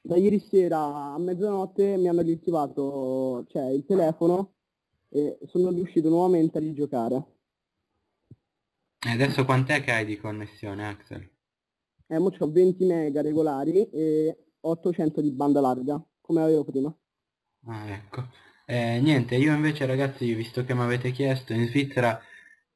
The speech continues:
Speaker 2: sì, posso affermare che le connessioni sono molto migliori rispetto a, mm, quello che avete in Italia,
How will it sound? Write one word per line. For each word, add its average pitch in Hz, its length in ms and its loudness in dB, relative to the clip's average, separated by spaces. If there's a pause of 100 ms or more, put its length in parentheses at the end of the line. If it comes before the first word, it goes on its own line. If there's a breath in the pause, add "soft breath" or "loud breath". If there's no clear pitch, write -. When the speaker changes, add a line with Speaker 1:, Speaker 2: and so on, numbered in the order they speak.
Speaker 2:
sì, 131 160 2
posso 123 300 -2
affermare 139 580 2
che 120 220 0
le 123 140 -2
connessioni 131 1040 0
sono 120 400 -2
molto 123 480 0
migliori 120 560 0
rispetto 113 720 -4
a, 104 260 2
mm, 98 180 -6 (120)
quello 120 220 0
che 123 100 -2
avete 117 260 -2
in 117 60 -2
Italia, 139 680 0